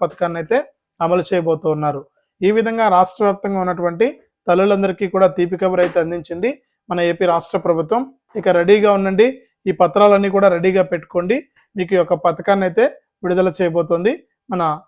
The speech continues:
ఏపీ రాష్ట్ర ప్రభుత్వం. ఇక మన సీఎం చంద్రబాబు నాయుడు గారు కూడా కీలక ప్రకటన అయితే జారీ చేశారు. ఇది రాష్ట్ర వ్యాప్తంగా మనకు తల్లులకు, ఆ, ఈ తల్లికి వందనం పథకానికి సంబంధించి వచ్చిన అప్‌డేట్. తప్పకుండా వీడియోను లైక్ చేయండి,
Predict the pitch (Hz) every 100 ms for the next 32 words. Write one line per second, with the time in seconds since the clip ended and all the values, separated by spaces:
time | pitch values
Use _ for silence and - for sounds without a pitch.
0 | - 180 175 180 165 - 170 170 180 254
1 | 226 202 190 165 190 190 180 175 180 180
2 | 175 170 165 165 160 208 - _ _ _
3 | 190 185 185 180 170 156 175 165 226 294
4 | - _ - 170 165 156 165 147 151 135
5 | 131 _ _ - 175 233 208 190 - 214
6 | 196 202 202 196 185 240 269 - _ _
7 | 170 190 214 196 247 339 _ _ 190 175
8 | 180 180 156 180 202 220 202 196 190 180
9 | 180 185 180 - 175 170 165 165 175 165
10 | 160 165 262 311 _ _ _ 190 214 202
11 | 226 214 190 190 202 185 175 175 - 185
12 | 180